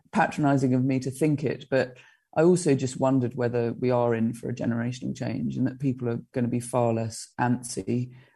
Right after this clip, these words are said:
uh, culturally about sharing things, you know, even things like Santander bikes or, I mean, just parking spaces, you know, "That parking space is mine." It's like, "No, no, no, but this thing called a street." And then you,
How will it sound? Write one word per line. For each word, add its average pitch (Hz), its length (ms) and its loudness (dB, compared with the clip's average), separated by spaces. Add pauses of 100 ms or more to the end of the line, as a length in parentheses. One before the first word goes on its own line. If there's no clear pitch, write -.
(140)
uh, 127 240 -6
culturally 117 640 -2
about 117 580 -4 (280)
sharing 135 580 2
things, 135 420 -2
you 147 80 -2
know, 117 280 -2
even 151 440 4
things 127 360 0
like 120 360 0 (220)
Santander 127 720 2
bikes 123 800 -2
or, 117 680 2
I 175 60 -2
mean, 180 160 2
just 202 200 -6
parking 160 480 0
spaces, 113 600 -4
you 151 80 -2
know, 113 160 0 (220)
"That - 180 -4
parking 180 320 0
space - 260 -2
is - 60 -2
mine." 170 400 0
It's - 200 -10
like, 143 200 -2
"No, 175 80 0
no, 170 100 0
no, 131 180 4
but 143 120 -2
this 156 180 -2
thing 156 180 4
called 147 180 0
a 135 40 0
street." 135 480 2
And 113 80 -4
then 117 120 2
you, 123 260 4